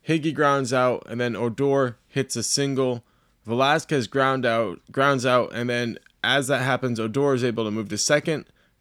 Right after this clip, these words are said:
Gardner hits a single, and Odor is able to score from second there,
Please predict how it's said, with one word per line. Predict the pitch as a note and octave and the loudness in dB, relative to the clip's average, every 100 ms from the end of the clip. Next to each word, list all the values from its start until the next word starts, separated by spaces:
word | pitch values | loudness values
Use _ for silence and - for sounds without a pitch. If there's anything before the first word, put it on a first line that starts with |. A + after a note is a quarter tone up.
| _ | _
Gardner | - C#3 E3 E3+ D#3 | 2 4 4 2 0
hits | B2 D3+ - | -2 -4 -2
a | |
single, | G2 - D#3+ D#3+ D#3+ D3+ - | 0 2 2 0 0 -2 -2
and | A#2+ A#2 | -4 -2
Odor | A2+ A2 C#3+ C#3+ | -2 -2 0 2
is | C3+ B2+ | 2 0
able | B2 A#2 | 0 -2
to | A2 | -4
score | G#2 - B2 | -4 0 0
from | A#2 A2 | 0 -4
second | G2 A#2+ A2 A2+ G2+ | -2 -2 -2 -6 -4
there, | A2 G#2 | -2 -2